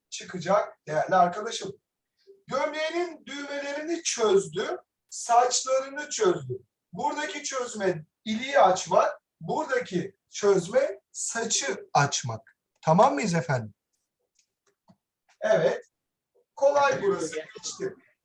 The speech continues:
Her sözlükte çok anlamlılık özelliği yoktur Ege. Yani illa bütün kelimeler, e, ne olmaz? Çok anlamlı olmak zorunda değildir. Öyle bir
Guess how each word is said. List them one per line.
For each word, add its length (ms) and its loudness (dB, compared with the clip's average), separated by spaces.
Her 380 4
sözlükte 760 -6
çok 340 0
anlamlılık 680 2
özelliği 460 -2
yoktur 440 -4
Ege. 320 -4
Yani 340 4
illa 500 4
bütün 380 -12
kelimeler, 640 2
e, 300 -4
ne 100 4
olmaz? 600 0
Çok 400 -4
anlamlı 760 0
olmak 500 -2
zorunda 680 -4
değildir. 1200 -10
Öyle 380 -4
bir 220 -2